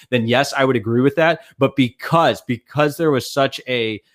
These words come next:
a, such a need for a, a breath of fresh air, I think Mel Tucker's walking into a, I don't wanna say forgiving situation, but he, I don't think he's gonna have the pressure to win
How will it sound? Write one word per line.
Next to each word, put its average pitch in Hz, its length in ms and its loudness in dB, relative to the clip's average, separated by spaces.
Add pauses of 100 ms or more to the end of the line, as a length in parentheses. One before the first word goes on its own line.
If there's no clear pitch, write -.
(160)
a, 117 140 -4
such 139 300 -8
a 147 80 0
need 127 420 0
for 113 240 -2
a, 107 320 0
a 110 100 -2
breath 127 360 -2
of - 140 -4
fresh 120 320 -2
air, 110 200 2
I 104 120 -2
think 113 240 -4
Mel 117 180 0
Tucker's 107 420 -6
walking 101 400 -6
into 104 460 -4 (320)
a, 107 320 -2 (140)
I 240 60 0
don't 277 60 6
wanna 220 80 4
say 190 140 4
forgiving 139 560 0
situation, 107 720 -4
but 131 200 0
he, 147 300 -4
I 151 100 0
don't 190 160 0
think 175 140 -2
he's 147 200 0
gonna 135 160 0
have 117 200 -4
the 123 80 -2
pressure 120 640 -2 (320)
to 135 140 -2
win 147 480 0